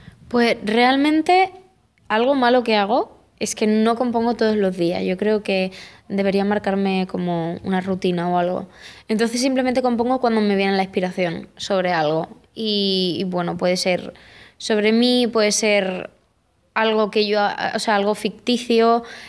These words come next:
Em, no sé, la última canción que he compuesto es una canción lésbica en, en castellano. Entonces, no, o sea, no hay ninguna relación, es como una historia contada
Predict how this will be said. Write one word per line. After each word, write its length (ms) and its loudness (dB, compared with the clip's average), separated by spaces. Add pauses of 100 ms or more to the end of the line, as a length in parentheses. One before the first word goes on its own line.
(120)
Em, 1160 2
no 100 0
sé, 240 -2 (140)
la 140 4
última 280 0
canción 320 0
que 60 0
he 40 -2
compuesto 400 -2
es 60 2
una 160 0
canción 720 -2
lésbica 560 0 (400)
en, 240 -2
en 100 0
castellano. 640 0 (420)
Entonces, 600 0 (180)
no, 360 2
o 60 0
sea, 140 0
no 140 2
hay 120 2
ninguna 540 2
relación, 400 -2
es 60 -6
como 260 0
una 260 0
historia 440 0
contada 760 0